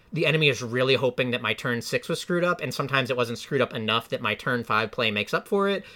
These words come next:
and they did so little on turn five, a five three, that, like, is not doing anything after it comes out, so that was fine, but, but now the fact that, like, the big issue is, like, Leech just, like, popping out of Lockjaw and leeching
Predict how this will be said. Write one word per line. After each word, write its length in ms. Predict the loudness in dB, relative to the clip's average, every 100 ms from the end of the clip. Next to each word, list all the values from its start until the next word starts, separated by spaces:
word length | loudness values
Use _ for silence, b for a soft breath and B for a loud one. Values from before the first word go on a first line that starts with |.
| B
and 120 | 2
they 120 | 6 6
did 160 | 6
so 260 | 2 6 6
little 400 | 6 4 4 4
on 140 | 2
turn 240 | 0 -2 0
five, 280 | 0 0
a 60 | 0
five 380 | 0 2 2 0
three, 480 | -4 0 0 0 -4 b b b
that, 200 | 8 8
like, 280 | 8 4 2
is 100 | -2
not 240 | 2 2 2
doing 220 | 2 4
anything 480 | 2 2 0 0 0
after 400 | 0 0 0 0
it 180 | -2 -2
comes 240 | -2 0
out, 260 | 0 0 -2 B B
so 460 | 2 6 8 6 4 b b b
that 240 | 2 6
was 160 | 6 6
fine, 380 | 6 6 6
but, 280 | 2 0 0
but 140 | -2 2
now 280 | 4 6
the 120 | 4 0
fact 300 | 0 0 0
that, 120 | 0
like, 240 | 0 -2 -6 B
the 120 | -2
big 220 | 2 2
issue 300 | 2 -2 0
is, 140 | 2 4
like, 260 | 2 2
Leech 500 | 0 0 0 -2 -10 -4
just, 240 | 0 2
like, 220 | 2 0
popping 440 | 0 4 4 4 0
out 180 | 2 2
of 100 | 2
Lockjaw 680 | 4 4 4 2 2 4 2
and 280 | 2 0 0
leeching 540 | -2 0 -2 0 -2